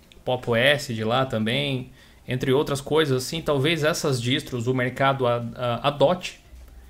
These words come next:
Quando eu digo mercado, são as pessoas que produzem softwares, né? Softwares de terceiro. O mercado adote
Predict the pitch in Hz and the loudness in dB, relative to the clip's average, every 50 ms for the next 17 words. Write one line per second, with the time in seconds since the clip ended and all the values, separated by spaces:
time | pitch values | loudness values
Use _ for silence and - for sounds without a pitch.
0 | - - - - - - 135 135 135 135 143 143 139 135 131 131 139 147 143 135 | -20 -20 -20 -8 -2 0 2 2 2 2 0 2 2 2 2 4 2 2 0 2
1 | - - 156 147 - - 139 - 170 160 - - 156 131 - 147 139 156 156 143 | 0 -2 -2 -4 -4 -6 -4 -4 -4 -4 -4 -4 -4 -2 0 0 2 2 0 -2
2 | 151 139 - - 139 123 117 120 - 110 104 104 101 131 135 135 135 - - - | -4 -6 -2 0 0 -2 -2 -4 -8 -8 -8 -6 -4 -4 -4 -4 -6 -10 -8 -4
3 | - 123 123 - - 123 113 110 117 117 120 117 113 - - 135 131 123 - - | -4 -4 -4 -4 -6 -4 -4 -4 -4 -4 -4 -4 -4 -2 -2 -2 -2 -2 -6 -14
4 | - - - - - - - 127 123 135 135 131 - 139 139 147 170 165 135 131 | -20 -20 -20 -20 -12 -6 -2 2 2 2 2 2 2 0 2 2 0 2 4 4
5 | 139 147 143 - 151 - | 4 4 2 -2 -8 -12